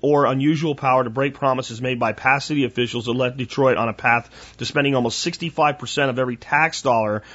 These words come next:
on retiree pensions and health care. The Chapter Nine filing could take years, experts said, despite hopes of Snyder and Orr,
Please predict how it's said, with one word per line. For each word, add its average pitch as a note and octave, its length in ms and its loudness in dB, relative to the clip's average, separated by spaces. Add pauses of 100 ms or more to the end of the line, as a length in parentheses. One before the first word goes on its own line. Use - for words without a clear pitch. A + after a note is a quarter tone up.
(140)
on A#2+ 160 2
retiree E3 840 2
pensions C#3 680 -2
and B2 240 -2
health C#3 640 -2
care. F#2 380 -2 (580)
The A2+ 80 -2
Chapter E3 460 2
Nine E3 240 4
filing D3+ 420 4
could C3 140 -6
take B2 200 0
years, D3 320 0
experts B2 400 -2
said, B2+ 180 2
despite A#2+ 340 0
hopes E3+ 400 2
of C3+ 80 -6
Snyder C#3 400 2
and B2+ 160 -2
Orr, B2 340 4